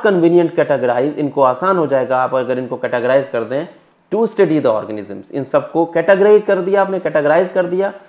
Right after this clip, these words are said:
आपने, आसानी से पढ़ लिया है। कैटेगराइज किया, नाम रखे आपने, टैक्सा क्रिएट कर दिया। Animals, mammals, ठीक है, and dogs represent the taxa at the different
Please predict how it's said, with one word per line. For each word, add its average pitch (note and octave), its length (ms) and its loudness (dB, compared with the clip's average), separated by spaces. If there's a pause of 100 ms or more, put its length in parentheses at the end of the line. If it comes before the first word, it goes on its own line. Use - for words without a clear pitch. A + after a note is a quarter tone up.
(360)
आपने, C#3+ 280 2
आसानी B2+ 320 -2
से A#2 80 -10
पढ़ G#2+ 140 -6
लिया G#2+ 180 -4
है। G#2+ 240 -12
कैटेगराइज C#3+ 600 4
किया, G3 220 4
नाम D3+ 400 0
रखे F#3+ 380 0 (220)
आपने, A#2+ 240 -10
टैक्सा B2+ 340 -4
क्रिएट A2 360 -8
कर G#2+ 120 -6
दिया। G#2+ 260 -14 (680)
Animals, G#3 460 2 (800)
mammals, F#3 500 2 (640)
ठीक C#3+ 140 -2
है, D#3+ 140 4 (480)
and F3 240 2
dogs B2 300 4
represent C#3+ 480 -2
the E3+ 180 2
taxa E3+ 480 0
at C#3 180 -2
the C#3 160 2
different D3 420 -4